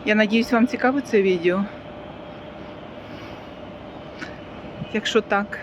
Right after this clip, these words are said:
не будьте байдужі, підтримуйте розвиток YouTube каналу. Підтримуйте розвиток у-, україномовного YouTube каналу.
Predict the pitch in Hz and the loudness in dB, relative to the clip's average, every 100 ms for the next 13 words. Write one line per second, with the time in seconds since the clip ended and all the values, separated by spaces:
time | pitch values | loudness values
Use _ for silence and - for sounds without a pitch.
0 | - - 202 196 - 202 208 196 247 247 | -4 0 2 0 0 2 4 4 4 4
1 | - - - 202 190 196 190 220 226 220 | 2 -2 2 2 2 2 2 0 0 -2
2 | 208 185 190 185 190 185 185 185 190 - | 0 -2 -4 -4 -4 -2 -2 -4 -6 -10
3 | - - - - - - - - - - | -14 -14 -16 -16 -14 -14 -14 -12 -12 -12
4 | - - - - - - - - - - | -14 -14 -14 -14 -14 -14 -14 -14 -14 -14
5 | - - - - - - - - - - | -14 -14 -14 -14 -14 -14 -14 -14 -14 -12
6 | - - - - - - 202 - 233 220 | -12 -12 -12 -12 -12 -8 -6 2 4 6
7 | 214 220 220 226 220 220 214 214 - - | 4 4 4 4 2 2 0 -4 -4 2
8 | 254 - 247 247 254 254 254 254 208 185 | 4 6 6 8 10 10 10 8 6 4
9 | 208 180 180 165 - - 175 170 160 165 | 6 6 4 0 -4 -2 2 2 2 0